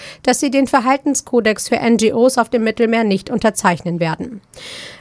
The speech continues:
Hauptgrund für diese Entscheidung ist, dass der Kodex die ohnehin unzureichenden Hilfskapazitäten weiter einschränkt.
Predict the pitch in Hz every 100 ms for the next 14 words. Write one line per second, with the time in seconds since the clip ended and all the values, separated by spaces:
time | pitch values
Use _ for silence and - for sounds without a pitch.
0 | - 233 240 - 247 247 - 214 240 247
1 | 247 240 233 233 - 311 - 262 269 277
2 | - 277 - 330 320 311 - 262 262 254
3 | 240 262 269 262 - 226 220 196 226 220
4 | 254 240 - 220 240 254 - 247 240 247
5 | 202 196 233 - 226 226 - - 214 220